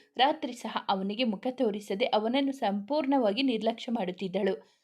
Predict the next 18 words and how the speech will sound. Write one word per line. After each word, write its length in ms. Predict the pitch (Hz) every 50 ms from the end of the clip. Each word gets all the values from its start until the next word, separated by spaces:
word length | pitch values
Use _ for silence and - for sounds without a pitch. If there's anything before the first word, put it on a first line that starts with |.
| _ _ _ -
ಮನೆ 220 | 262 277 294 349
ಮುಂದೆ 260 | 349 285 240 208 190
ಕಾರು 360 | 190 - - 208 185 190 202 214
ನಿಲ್ಲಿಸಿದವ 600 | 202 196 185 202 254 262 - - 196 - 196 208 - -
ಅದರಿಂದ 440 | 208 202 185 196 185 190 214 226 226 208 214 - - - _ _
ಕೆಳಗಿಳಿದು 600 | - 294 277 285 302 277 226 240 202 185 185 202
ಸತೀಶ್ನ 500 | 208 - 208 185 - 240 247 - - 226 208
ಜೊತೆಗೆ 400 | 196 185 185 196 - 226 220 220
ಮನೆ 300 | 220 233 226 220 247 285
ಒಳಗೆ 300 | 247 233 185 175 185 214
ಹೋದ. 260 | 220 233 190 185 180 185 - - - _ _ _ _ _ _ -
ಅಲ್ಲಲ್ಲಿ 460 | 220 226 262 285 311 269 226 190 185
ಕುಳಿತಿದ್ದ 460 | 196 - 196 175 185 - 214 208 196 202
ಮಹಿಳಾ 420 | 202 185 190 190 208 208 214 247
ಮಣಿಗಳು 520 | 247 233 214 190 180 190 220 208 214 196 226
ಕೈಗೆಲ್ಲ 460 | - 247 247 247 233 226 277 262 240
ಮದರಂಗಿ 500 | 220 214 185 175 196 196 214 233 240 233
ಬಿಡಿಸಿಕೊಳ್ಳುತ್ತಿದ್ದರು. 1160 | 208 196 180 170 - - - - 233 226 - 180 - 208 185 175 185 180 190 - - - _